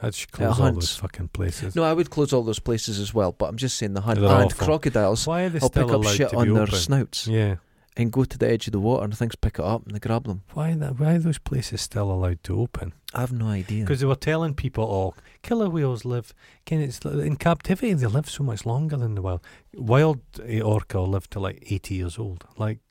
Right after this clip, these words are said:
Speaker 2: Yeah.
Speaker 1: comparable to human beings.
Speaker 2: No, it's
Speaker 1: They li-,
Speaker 2: just
Speaker 1: they
Speaker 2: they're
Speaker 1: live, like,
Speaker 2: lying
Speaker 1: thirty
Speaker 2: about
Speaker 1: years.
Speaker 2: it.
Speaker 1: It's a lie.
Speaker 2: They're lying
Speaker 1: And
Speaker 2: about
Speaker 1: they
Speaker 2: it.
Speaker 1: kill a lot of
Speaker 2: I saw
Speaker 1: people.
Speaker 2: the most terrible video the other day of, um, uh, uh, a female, uh, killer whale in captivity and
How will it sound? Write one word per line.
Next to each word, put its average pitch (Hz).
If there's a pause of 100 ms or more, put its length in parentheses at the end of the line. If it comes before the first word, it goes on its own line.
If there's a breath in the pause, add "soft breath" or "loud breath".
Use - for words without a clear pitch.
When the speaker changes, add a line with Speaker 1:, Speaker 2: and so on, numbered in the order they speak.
(120)
Speaker 2:
Yeah. 107
Speaker 1:
comparable 120
to -
human 92
beings. 104
Speaker 2:
No, 135
it's 110
Speaker 1:
They 127
li-, 117
Speaker 2:
just 120
Speaker 1:
they -
Speaker 2:
they're 127
Speaker 1:
live, 143
like, 123
Speaker 2:
lying 120
Speaker 1:
thirty 110
Speaker 2:
about 101
Speaker 1:
years. 98
Speaker 2:
it. 120
Speaker 1:
It's 110
a 113
lie. 107 (160)
Speaker 2:
They're 110
lying 107
Speaker 1:
And 101
Speaker 2:
about 104
Speaker 1:
they 101
Speaker 2:
it. 107
Speaker 1:
kill 135
a -
lot 117
of 95
Speaker 2:
I 123
saw 135
Speaker 1:
people. 127
Speaker 2:
the 120
most 113
terrible 127
video 113
the 110
other 107
day 107
of, 101 (100)
um, 95 (640 loud breath)
uh, 101 (280)
uh, 95 (180)
a 117
female, 107 (120)
uh, 98 (160)
killer 104
whale 101
in 107
captivity 101
and 95